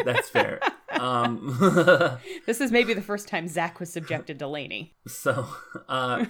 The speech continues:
Speaker 2: <laughs>
Speaker 1: he says, "Yeah, I was thinking more performance art. Be silent. Be still. Be silent.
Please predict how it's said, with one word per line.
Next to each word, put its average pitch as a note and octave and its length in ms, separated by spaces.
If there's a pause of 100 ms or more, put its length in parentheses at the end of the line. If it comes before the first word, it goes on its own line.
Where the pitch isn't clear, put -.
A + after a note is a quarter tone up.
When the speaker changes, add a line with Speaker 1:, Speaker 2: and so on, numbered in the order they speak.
Speaker 2:
<laughs> F#4 100
Speaker 1:
he E3 220
says, C3+ 680
"Yeah, F3+ 240
I E3+ 40
was E3 100
thinking F3+ 240
more D#3+ 160
performance C3+ 720
art. G2 300 (480)
Be A2+ 100
silent. A2 540 (320)
Be G#2 100
still. G2+ 540 (360)
Be A2 120
silent. A2 480